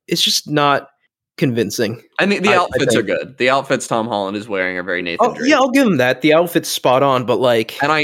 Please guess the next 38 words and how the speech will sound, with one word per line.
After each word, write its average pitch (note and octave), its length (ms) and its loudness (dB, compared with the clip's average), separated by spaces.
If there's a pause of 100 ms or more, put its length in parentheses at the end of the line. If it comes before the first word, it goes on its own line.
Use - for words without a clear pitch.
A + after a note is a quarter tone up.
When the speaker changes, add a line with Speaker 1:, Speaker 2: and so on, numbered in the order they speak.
Speaker 2:
and E3+ 100 2
I E3+ 80 0
say D4+ 260 0
that C#4+ 240 -2
because D#3 400 -4 (140)
Mark B3 240 0
Wahlberg F#3 600 -4
is D#3+ 180 0
not G3 240 0
<laughs> - 80 -4
dressing A3 360 0
like F3 200 0
Sully. B2+ 500 -2 (220)
Speaker 1:
Dude, A3+ 180 0
Mar-, G#3+ 160 4 (100)
<laughs> - 80 0
Mark C#4 300 2
Wahlberg's G#3+ 560 2
just F#3 240 0
Speaker 2:
Mark G#3 100 -2
Speaker 1:
wearing G#3 340 4
Speaker 2:
Wahlberg's E3 100 -6
dressing E3+ 300 4
Speaker 1:
regular E3+ 80 6
Speaker 2:
like D3+ 100 0
Mark D#3 160 2
Speaker 1:
clothes. D3+ 220 4
Speaker 2:
Wahlberg. C#3+ 240 -2
He's G3+ 120 -8
not C4 140 0
even A3+ 160 -4
trying. D#3 680 -2
<laughs> - 840 -6
Speaker 1:
Just, G3 160 -4
like, F#3+ 140 0
wandered C#3+ 480 4
on C3 180 2
set. B2+ 340 0